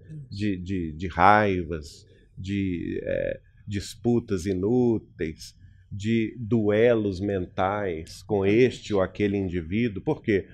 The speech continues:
Porque nós não temos nem tempo pra pensar neles, porque a gente tá ocupado no bem do outro. A gente está ocupado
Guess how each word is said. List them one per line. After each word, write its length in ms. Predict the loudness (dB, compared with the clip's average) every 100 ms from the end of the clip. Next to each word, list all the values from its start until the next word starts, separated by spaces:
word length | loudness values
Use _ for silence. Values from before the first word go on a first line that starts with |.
| -8
Porque 160 | -4
nós 180 | 0 0
não 120 | 0
temos 200 | 2 2
nem 160 | 2 0
tempo 400 | 0 -2 -2 -4
pra 140 | -4
pensar 460 | -2 -4 -4 -6 -4
neles, 320 | -2 -2 -6
porque 240 | -12 -4
a 60 | -2
gente 200 | -2 -2
tá 120 | 2
ocupado 680 | 2 2 -4 2 4 4 4
no 80 | -2
bem 300 | 0 0 0
do 100 | 0
outro. 380 | 2 0 -4 -20 -20 -12
A 60 | -6
gente 220 | -4 -4
está 200 | 0 2
ocupado 800 | 2 0 -4 2 4 4 0 -6